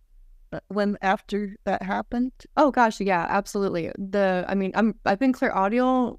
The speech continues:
Speaker 2: you know, my whole life. I've been really aware of that. Um, I can remember, you know, playing with toys and hearing my name being called and looking for people that weren't, I couldn't really see at that time. Uh, so the, right after he passed, I, um, I heard, you know, "Hey, Jane,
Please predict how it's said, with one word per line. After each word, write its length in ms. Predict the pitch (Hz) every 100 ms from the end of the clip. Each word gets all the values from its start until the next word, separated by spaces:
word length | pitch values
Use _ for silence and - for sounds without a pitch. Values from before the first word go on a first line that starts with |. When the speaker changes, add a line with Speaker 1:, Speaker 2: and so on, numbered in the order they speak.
| -
Speaker 2:
you 100 | 196
know, 40 |
my 100 | 190
whole 200 | 190 190
life. 260 | 170 151 175
I've 80 | 180
been 140 | 175
really 160 | 175 175
aware 260 | 170 170
of 120 | 175 170
that. 360 | 160 170 185 - _ - -
Um, 400 | 175 170 165 165 -
I 100 | 175
can 80 | 185
remember, 300 | 180 175 175
you 120 | 175
know, 180 | 160 156
playing 300 | - 190 175
with 120 | 170
toys 480 | - 196 175 175 175
and 320 | 175 160 165
hearing 240 | 180 190 175
my 120 | 160
name 240 | 165 165
being 180 | 160 170
called 420 | - 165 160 170
and 220 | - 165 - -
looking 360 | 180 - 180
for 140 | - 170
people 380 | 185 - 165
that 140 | 165 -
weren't, 280 | 170 160 -
I 80 | 160
couldn't 240 | - -
really 160 | 160 156
see 220 | - 175
at 100 | 160
that 180 | 175 -
time. 260 | 180 170 - _ _ - _
Uh, 140 | - 180
so 320 | - 196 175
the, 120 | 190
right 360 | 175 175 208 208
after 240 | 196 196
he 140 | 190 185
passed, 520 | 185 185 190 185 -
I, 320 | 180 175 160 165 _ - -
um, 400 | 175 165 160 156 - - - - 247
I 120 | - 175
heard, 280 | 185 180
you 60 | 170
know, 80 | 165
"Hey, 200 | 202 302
Jane, 460 | 285 285 233 104